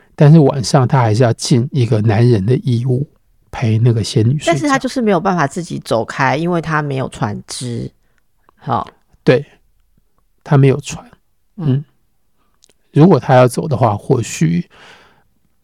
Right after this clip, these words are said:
Speaker 1: 对方是一个仙女，她有任-，她有所有的方法让他无法离开。
Speaker 2: 好，OK。
Speaker 1: 直到七年之后，天神宙斯下令要让他走，卡律普索才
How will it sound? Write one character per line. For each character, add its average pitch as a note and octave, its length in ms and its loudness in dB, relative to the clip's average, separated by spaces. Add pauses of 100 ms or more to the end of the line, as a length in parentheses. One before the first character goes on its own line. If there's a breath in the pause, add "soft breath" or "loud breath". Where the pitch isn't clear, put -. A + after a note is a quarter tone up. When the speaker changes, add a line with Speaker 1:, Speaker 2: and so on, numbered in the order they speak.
(300)
Speaker 1:
对 D3 140 6
方 B2+ 200 2
是 B2+ 200 0
一 A2 100 0
个 B2 220 -2
仙 A2+ 340 0
女， B2 140 -4
她 B2+ 160 0
有 A2+ 140 0
任-， C#3 340 2
她 - 180 -6
有 B2+ 160 0
所 - 280 0
有 A#2+ 80 0
的 G#2+ 120 -14
方 G#2+ 280 -2
法 - 180 -16
让 A2+ 260 -4
他 A2 260 -4 (100)
无 - 160 -4
法 B2 160 -4
离 C#3 320 -4
开。 - 220 -16 (180)
Speaker 2:
好， E3 80 -14
OK。 D3+ 380 -6 (500)
Speaker 1:
直 C3+ 280 2
到 C3 500 2
七 - 360 2
年 A#2+ 260 4
之 B2+ 180 -2
后， A#2 380 -2 (640 loud breath)
天 D#3 340 4
神 G2+ 420 -2
宙 A#2 380 2
斯 A2+ 460 -4
下 A2+ 420 0
令 A2 220 -6 (100)
要 A#2 180 -4
让 A2+ 160 -2
他 A2 160 -2
走， - 360 -2 (240)
卡 - 160 -6
律 G#2 160 0
普 G#2+ 180 -2
索 A2 240 0
才 - 260 -6